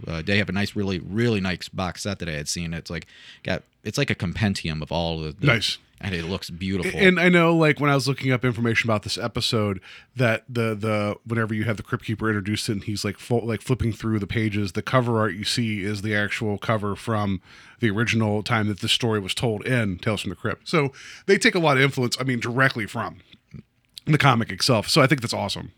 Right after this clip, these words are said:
Speaker 2: You know?
Speaker 1: Yeah. It was a, it's such a cool intro and everything too. I,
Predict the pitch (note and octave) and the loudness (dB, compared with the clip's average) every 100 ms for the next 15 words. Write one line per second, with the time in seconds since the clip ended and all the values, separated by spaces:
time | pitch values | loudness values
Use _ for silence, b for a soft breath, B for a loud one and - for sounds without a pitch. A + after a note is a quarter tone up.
0 | _ F2+ F#2 E2 - B B B - C3+ | _ 0 2 2 0 B B B 2 4
1 | D3+ C3+ A#2 B2+ G#2+ - F3+ - - - | 4 2 2 0 0 0 0 0 0 0
2 | B2+ A2 G#2 G#2+ - G#2 G2 F#2+ F#2+ G2 | 0 0 0 0 2 4 4 2 0 0
3 | F#2+ F2 G2 F#2+ F#2 F2 | -2 0 0 2 2 -2